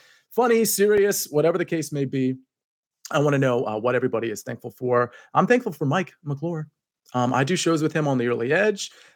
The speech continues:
I do content with him on Sportsline, and I do this show with Mike McClure, as everybody knows, on Thursdays. This week's,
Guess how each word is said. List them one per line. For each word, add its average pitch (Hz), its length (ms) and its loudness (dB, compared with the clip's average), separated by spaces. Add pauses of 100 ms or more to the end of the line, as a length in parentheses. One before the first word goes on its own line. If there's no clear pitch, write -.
I 139 80 4
do 160 120 4
content 156 380 0
with 139 100 -2
him 131 160 2
on 120 80 -4
Sportsline, 190 600 0
and 131 80 2
I 127 60 2
do 147 180 -4
this 190 240 0
show 120 220 0
with 117 160 -6
Mike 127 160 -2
McClure, 117 320 0
as 113 100 -2
everybody 120 280 -2
knows, 117 220 -2
on 117 200 -6
Thursdays. 185 520 4
This - 220 -6
week's, 131 200 -4